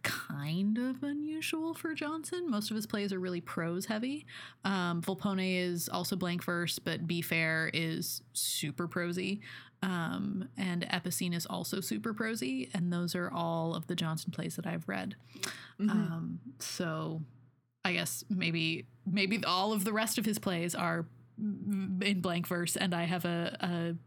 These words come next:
Speaker 1: misinformed idea of what his plays are. Anyway,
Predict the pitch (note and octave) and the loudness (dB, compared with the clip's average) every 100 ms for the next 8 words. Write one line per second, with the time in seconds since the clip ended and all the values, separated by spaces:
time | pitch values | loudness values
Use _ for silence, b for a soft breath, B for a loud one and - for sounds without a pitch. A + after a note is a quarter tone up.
0 | - G#3 F#3+ - F#3 - F3+ E3+ E3+ - | 0 2 2 2 0 2 2 2 2 2
1 | F3 F3 F3 E3 F3+ F3 E3+ F#3 G3 B3+ | 2 2 2 2 0 0 0 0 0 0
2 | A#3 F3 E3+ - - E3+ E3 F3 | 2 2 0 -2 -2 0 0 -2